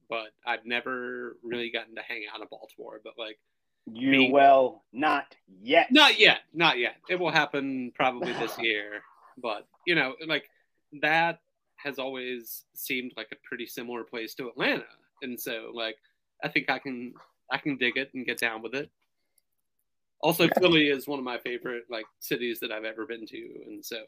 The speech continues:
Speaker 1: you know, there's a, there's something in the water up there, I guess.
Speaker 3: Yeah, I love Philadelphia. I, I always feel, feel bad because I don't know it that much, like, as an adult. So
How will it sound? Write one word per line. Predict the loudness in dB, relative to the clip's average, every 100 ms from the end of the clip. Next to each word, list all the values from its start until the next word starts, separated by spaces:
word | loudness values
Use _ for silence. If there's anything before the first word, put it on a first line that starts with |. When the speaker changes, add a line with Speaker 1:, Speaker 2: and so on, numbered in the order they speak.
| -20 _ _ _
Speaker 1:
you | -10
know, | -10 -12 _ _ -8
there's | -8 -8
a, | -14 -16 _ _ _ _
there's | 0 4
something | 6 6 4
in | 4
the |
water | 4 4 4 2
up | -4 -6
there, | -8 -8
I | -10
guess. | -10 -12 _ _ _ _ _ _ _ _ _ _ _ _ _ _ _ _ _ -10 8
Speaker 3:
Yeah, | 10
I |
love | 10 8
Philadelphia. | 8 8 6 8 8
I, | 12 12
I |
always | 12 12
feel, | 10 8 8 4 4
feel | 6
bad | 8 8
because | 6 4 4 2 -12 _ -20 -20 -20 4
I | 10
don't | 10
know | 12 10
it | 10
that | 8
much, | 6 0 2
like, | 2
as | 6 4
an | 4
adult. | 4 4 4 2
So | 2 2 -2